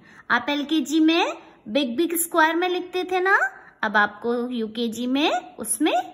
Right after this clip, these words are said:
नहीं लिखना है। आपको हिंदी की टू लाइंस की कॉपी लेनी है और उसमें आपको अ से ह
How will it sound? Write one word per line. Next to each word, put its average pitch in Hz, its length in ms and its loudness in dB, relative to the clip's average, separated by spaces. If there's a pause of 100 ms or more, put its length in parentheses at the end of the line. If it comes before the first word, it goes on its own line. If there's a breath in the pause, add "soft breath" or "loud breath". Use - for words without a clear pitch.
(120)
नहीं 269 320 4
लिखना 190 320 -10
है। - 120 -18 (340 loud breath)
आपको 262 600 0
हिंदी 220 440 -2 (180)
की 311 180 2 (680 loud breath)
टू 453 280 6
लाइंस 214 520 0 (120)
की 269 140 -4
कॉपी 220 420 -2
लेनी 339 400 2
है 359 220 2 (600 loud breath)
और 311 840 2
उसमें 320 440 0
आपको 202 600 -2
अ 403 720 0
से 202 280 -6
ह 240 220 2